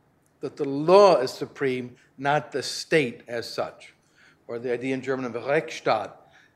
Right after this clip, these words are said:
a law-governed state. This is not an easy concept to bring out, and my colleague who's here, uh, Doctor Noor El-Harmouzi, translated in a wonderful speech.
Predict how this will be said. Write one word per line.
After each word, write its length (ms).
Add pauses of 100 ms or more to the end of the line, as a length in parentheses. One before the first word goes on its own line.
(120)
a 80
law-governed 920
state. 420 (520)
This 180
is 120
not 240
an 80
easy 280
concept 680 (320)
to 100
bring 320
out, 340
and 240 (540)
my 80
colleague 460
who's 240
here, 400 (100)
uh, 240
Doctor 380
Noor 200
El-Harmouzi, 840
translated 640
in 100
a 120
wonderful 480
speech. 520